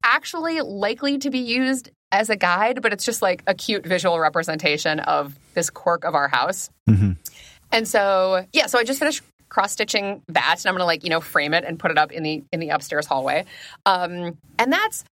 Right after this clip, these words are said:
Speaker 1: I was, I really like that one 'cause it's totally nerdy, but super personal, right? Like, doesn't apply to anything else anywhere in the world except our goofy cross-wired house.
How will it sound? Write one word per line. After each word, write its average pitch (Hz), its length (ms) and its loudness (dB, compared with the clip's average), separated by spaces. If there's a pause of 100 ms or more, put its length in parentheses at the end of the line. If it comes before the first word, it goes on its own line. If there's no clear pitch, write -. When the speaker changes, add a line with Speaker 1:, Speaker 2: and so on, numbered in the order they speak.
(120)
Speaker 1:
I 247 80 6
was, 269 240 -2
I 220 60 0
really 285 240 0
like 214 200 2
that 156 120 0
one 160 160 -2
'cause 196 140 -4
it's - 260 -8 (640)
totally 302 420 0
nerdy, 165 480 0 (260)
but 185 160 2
super 302 460 0
personal, 160 720 0
right? 175 300 2
Like, 165 240 0
doesn't 196 240 0
apply 175 300 2
to 156 40 0
anything 175 480 -2
else 156 240 0
anywhere 170 400 0
in 175 80 -2
the 185 80 -4
world 151 320 -2
except - 420 -4
our 151 160 2
goofy 160 540 -4 (100)
cross-wired 147 600 -2
house. 139 400 -6